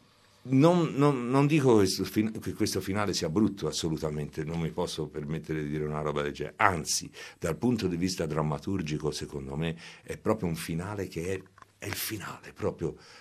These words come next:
finisce qui, ecco, punto e basta. Il destino è stato così crudele che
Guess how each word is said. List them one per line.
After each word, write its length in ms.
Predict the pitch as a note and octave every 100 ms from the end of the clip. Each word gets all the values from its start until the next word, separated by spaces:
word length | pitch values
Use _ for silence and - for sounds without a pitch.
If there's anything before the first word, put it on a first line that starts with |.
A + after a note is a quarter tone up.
| -
finisce 640 | - - D3 D#3+ - D#3
qui, 240 | D3+ F2 -
ecco, 380 | A2 F#2 - F2
punto 320 | D2+ C3 A#2+ A2+
e 60 |
basta. 400 | F#2+ D#2+ D2 -
Il 100 | E2
destino 500 | F#2+ G#2 - C#3+ B2
è 60 | G#2
stato 340 | - G2+ F#2+
così 300 | F2 G2 G#2+
crudele 540 | - B2+ B2 C3+ C#3 G#2+
che 200 | G2+